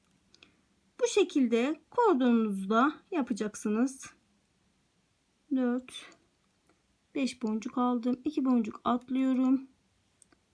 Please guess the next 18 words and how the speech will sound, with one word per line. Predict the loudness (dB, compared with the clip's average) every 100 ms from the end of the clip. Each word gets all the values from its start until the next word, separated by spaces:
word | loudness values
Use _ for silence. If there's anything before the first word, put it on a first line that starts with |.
| _ _ _ _ _ _ _ _ -10
Üçüncü | -6 0 0 0
boncuktan | -4 -8 -6 -2 0
geçiş | -2 -6 -12 -10
yapıyorum. | -10 -6 -4 0 2 0 -6 _ _ _ -20 _ _ _ -8
Bakın | -4 0
önümde | 4 4 4
altın | 2 2 0
sarısı | 0 0 -2 -2 -2
var. | -2 0
Altın | 0 0 0
sarısı | 0 -2 0 -2
olduğu | -2 -2
için | 2 4
ne | 4
yapıyorum? | 2 0 0 2 4
Mavi | 4 4 2
boncuk | 0 -2 -4
alıyorum. | -2 0 0 2 2 0